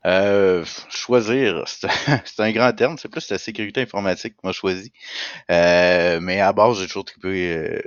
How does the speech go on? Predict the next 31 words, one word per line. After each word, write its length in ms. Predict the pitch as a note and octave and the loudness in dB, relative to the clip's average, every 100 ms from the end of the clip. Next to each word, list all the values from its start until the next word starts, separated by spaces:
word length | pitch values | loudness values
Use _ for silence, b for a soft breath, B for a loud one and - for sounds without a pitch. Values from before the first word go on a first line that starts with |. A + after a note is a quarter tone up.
| - | -12
sécurité 600 | - G2 - F#2+ - A2 | -10 -8 -8 -8 -6 -4
ou 80 | |
plus 300 | G#2 G#2 G#2 - | -4 -6 -8 -8
insécurité 680 | G#2 - G2+ G2 F2+ E2+ A2 | -8 -6 -8 -6 -6 -6 -6
pour 80 | |
commencer. 440 | - G2 F#2 F2+ - - B B B - | -4 0 0 0 -6 -10 B B B -10
Euh, 180 | F2+ F2+ | -4 -4
puis 140 | F2+ | -4
je 60 | F2+ | -6
me 60 | |
suis 100 | F#2 | -6
plus 180 | - G2+ | -8 -4
retrouvé 440 | - - G2 G#2+ G#2+ | -4 -4 -4 0 2
en 240 | F#2 F2+ | 2 0
sécurité 560 | - F#2+ G#2 G2 F#2 A2 | -4 -8 -6 -6 -6 -6
parce 600 | G#2 - - - - - _ | -4 -8 -8 -16 -20 -20 _
que 60 | - | -12
c'est 80 | F#2+ | -8
là 160 | F2+ | -6
qu'il 120 | G2+ E2+ | -4 -2
y 20 | |
avait 100 | F2+ | -4
de 80 | F2 | -2
la 100 | E2+ | -2
job 220 | F#2 F#2 | 0 0
en 140 | F2+ | 0
informatique 720 | F2+ F#2 F2+ A2+ - C#3+ - - | -2 -4 -2 -2 -4 -2 0 2
<laughs> 20 | |
à 140 | B2+ | 0
base, 500 | A#2 G2+ B2 A2+ G#2+ | 0 0 0 0 -6
euh, 180 | G#2 G2 | -8 -8